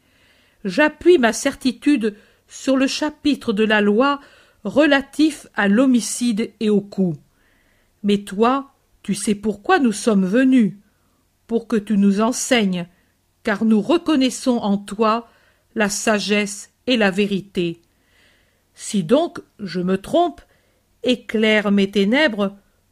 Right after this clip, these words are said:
pour que le vieux serviteur aille vers son roi revêtu de lumière, et rends aussi ce service à ceux-ci qui sont de mon troupeau et qui sont venus avec leur berger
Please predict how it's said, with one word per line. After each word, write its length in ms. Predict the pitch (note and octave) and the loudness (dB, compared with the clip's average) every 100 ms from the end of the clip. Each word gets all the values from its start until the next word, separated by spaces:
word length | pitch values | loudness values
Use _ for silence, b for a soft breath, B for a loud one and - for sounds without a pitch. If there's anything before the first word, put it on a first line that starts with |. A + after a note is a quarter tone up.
| - | -4
pour 220 | C4 - | -4 0
que 80 | C#4+ | 0
le 160 | C4 | 2
vieux 300 | B3+ F#3+ C4 | 0 2 0
serviteur 920 | B3+ B3+ A3 G#3+ G3+ A3 G3+ F#3+ G#3 - - | 2 -2 -2 -4 -4 -2 0 0 -4 -12 -8
aille 380 | G#3+ A3+ G#3+ A3 | 0 0 2 0
vers 260 | A3 A3+ | -2 -4
son 260 | - - A3+ | -6 -4 -4
roi 440 | F#3+ G3+ A3+ A#3+ b b b b - | -4 -4 -2 -4 b b b b -12
revêtu 680 | F#3+ D4+ B3 C4 - A#3+ | 0 0 2 0 0 -2
de 100 | G#3+ | 2
lumière, 640 | A3 A3 G3+ F#3+ F#3 F3 F3+ - _ _ _ _ _ - | 2 2 2 0 -2 -4 -8 -16 _ _ _ _ _ -8
et 180 | A#3+ B3 | 0 0
rends 380 | B3 B3+ E4+ F4+ | 0 -2 -2 0
aussi 600 | B3 - - - A3+ A3 | -2 -4 -8 -4 -4 -4
ce 200 | - - | -12 -8
service 800 | G3+ A#3+ G#3+ A3 A3 A3+ - - _ _ - | -6 -4 -4 -4 -4 -4 -8 -16 _ _ -8
à 120 | A3 | -8
ceux-ci 640 | G#3 - C4+ - - F#3 F#3+ _ _ _ _ _ | -6 -4 -4 -6 -10 -10 -10 _ _ _ _ _
qui 140 | - | -10
sont 380 | G#3 - - A#3 | -8 -6 -2 0
de 120 | A3+ | 0
mon 180 | A3+ A#3 | 0 0
troupeau 640 | - - G#3+ - G#3 A#3+ b b b b b | -2 -4 -6 -2 -2 -2 b b b b b
et 140 | C4+ D4 | -6 -2
qui 140 | D#4+ | -2
sont 240 | D#4+ E4+ D#4 | -2 -2 0
venus 460 | C#4+ C#4 C4 C4 | 0 2 4 2
avec 380 | A#3 A3+ A#3 A3+ | 0 0 0 0
leur 220 | A#3 A3 | 0 0
berger 600 | G#3 A3 G3+ F#3 A3 A3 | 0 -2 -2 -4 -2 -4